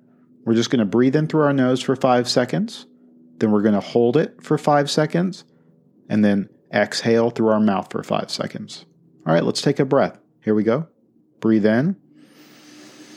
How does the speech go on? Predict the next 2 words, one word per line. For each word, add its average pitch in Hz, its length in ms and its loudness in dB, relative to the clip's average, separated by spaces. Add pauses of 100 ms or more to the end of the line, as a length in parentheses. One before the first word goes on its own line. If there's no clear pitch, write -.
(3000)
Hold 214 420 -4
it. 214 180 -6